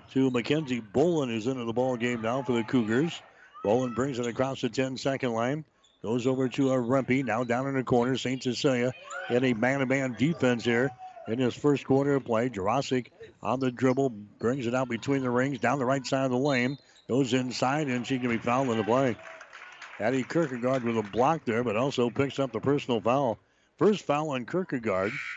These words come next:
Team foul number one on the Hawkettes here in this first quarter of play. Seven to two is the score. Saint Cecilia has got the lead.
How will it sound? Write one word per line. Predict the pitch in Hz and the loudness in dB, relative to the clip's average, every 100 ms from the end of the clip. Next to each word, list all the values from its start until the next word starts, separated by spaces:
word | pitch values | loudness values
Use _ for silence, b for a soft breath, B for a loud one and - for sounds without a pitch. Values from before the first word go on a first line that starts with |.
| - - - _ | -14 -20 -20 _
Team | 107 117 | -4 0
foul | 113 131 | 0 0
number | 123 127 | -2 0
one | 120 123 135 120 139 _ _ _ _ | 0 2 2 0 -4 _ _ _ _
on | - 113 | -6 -4
the | 120 | 0
Hawkettes | 104 127 117 120 135 - | 0 0 0 -2 -2 -4
here | 117 117 | -4 -4
in | 113 | -2
this | 113 | -2
first | 113 139 127 | 2 2 2
quarter | - 123 117 | 0 0 2
of | 110 104 | -2 0
play. | 117 117 151 - b b | 2 2 0 -6 b b
Seven | - - 147 151 | -6 0 0 0
to | 127 | -6
two | 113 - 175 170 | -8 0 2 2
is | 123 | -2
the | 117 | -2
score. | 110 170 151 117 127 _ _ _ | -2 0 2 0 -2 _ _ _
Saint | - 123 131 | -6 -4 -2
Cecilia | 123 107 151 143 123 127 | -4 0 2 2 0 0
has | 107 110 101 | 0 0 0
got | 123 131 | -2 0
the | 123 | 0
lead. | 135 139 110 135 | 2 2 2 -2